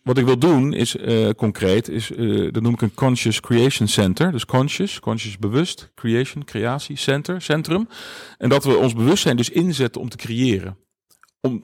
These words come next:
ons bewustzijn inzetten om te ontdekken wat wil er door mij ontstaan, wat wil er door ons ontstaan. En op die manier, en ik geloof,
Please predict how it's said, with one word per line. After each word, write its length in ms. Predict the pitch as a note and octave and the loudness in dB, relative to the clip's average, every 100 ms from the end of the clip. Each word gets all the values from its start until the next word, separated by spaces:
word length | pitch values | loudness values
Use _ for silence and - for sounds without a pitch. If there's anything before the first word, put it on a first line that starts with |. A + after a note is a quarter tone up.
| - | -2
ons 140 | C#3+ | 0
bewustzijn 440 | B2 D3+ F#3+ C3+ B2 | 2 2 2 2 2
inzetten 500 | - F#3 C#3+ A#2 - | 2 2 2 0 0
om 160 | C#3 B2+ | -2 0
te 220 | A#2 - | -2 -2
ontdekken 480 | B2 B2+ C#3+ - B2 | -2 0 0 2 0
wat 140 | C3 C3+ | 0 2
wil 120 | B2+ | 2
er 60 | |
door 140 | A2+ G2+ | 4 2
mij 220 | G#2 C3+ | 2 2
ontstaan, 440 | D#3 - D3+ D#3+ | 0 -2 -2 -2
wat 140 | C3 B2+ | -4 -4
wil 100 | C3 | -4
er 80 | A#2+ | -4
door 120 | B2 | -6
ons 220 | C#3 A#2+ | -6 -8
ontstaan. 500 | F#2 - G#2 G2+ F#2+ _ _ - - - - _ | -10 -8 -10 -12 -18 _ _ -20 -20 -20 -20 _
En 220 | - B2 C3+ | 0 2 2
op 140 | A#2+ | 2
die 140 | D#3 | 2
manier, 460 | F#3 E3 B2+ C3+ D3+ | 4 4 4 2 0
en 120 | C3+ | -2
ik 100 | C3 | -2
geloof, 440 | - C#3+ C3+ - | 0 2 2 -2